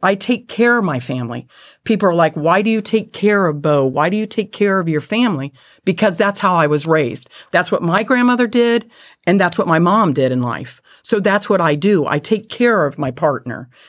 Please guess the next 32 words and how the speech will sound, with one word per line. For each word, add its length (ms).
and 100
that's 160
what 140
life's 260
about. 500
You 140
take 320
care 240
of 80
people. 500
If 160
you 140
don't, 320
then 120
they 100
go 160
someplace 480
else 200
and 140
get 160
it. 160
So 440
believe 520
in 160
life. 500
You 140
can't 320
y-, 100
live 260
your 120
life 320
miserable. 640